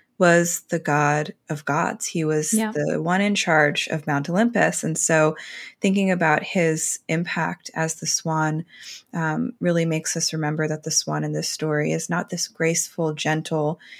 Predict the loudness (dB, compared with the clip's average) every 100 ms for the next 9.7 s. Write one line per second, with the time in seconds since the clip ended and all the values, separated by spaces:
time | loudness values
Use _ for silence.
0 | -20 -2 -2 2 4 4 4 0 2 4
1 | 4 0 -2 0 2 4 4 2 0 2
2 | 4 6 4 2 0 0 2 4 4 2
3 | 4 6 6 2 -4 -20 -20 _ _ -20
4 | -12 0 2 2 2 2 4 6 6 4
5 | 0 -4 _ _ _ 0 2 2 0 0
6 | 0 0 2 2 0 -4 -8 -18 -2 0
7 | 2 0 -8 -8 -6 -4 2 4 4 4
8 | 2 0 -2 -14 -6 0 2 2 0 0
9 | -2 -2 -2 -2 0 -2